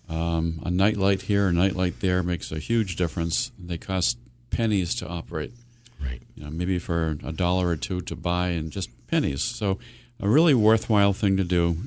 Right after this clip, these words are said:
Speaker 1: and it makes for a lot more security. Um,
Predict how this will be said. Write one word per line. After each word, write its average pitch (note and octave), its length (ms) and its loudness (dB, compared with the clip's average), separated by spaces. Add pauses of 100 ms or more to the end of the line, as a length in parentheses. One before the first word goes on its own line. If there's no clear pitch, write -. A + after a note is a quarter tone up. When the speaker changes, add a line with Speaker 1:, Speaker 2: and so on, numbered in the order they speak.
Speaker 1:
and F2+ 120 0
it - 100 -4
makes F2+ 220 -2
for - 180 -4
a E2 40 2
lot F2 220 0
more E2+ 200 0
security. F2 640 -2 (960)
Um, B2 300 0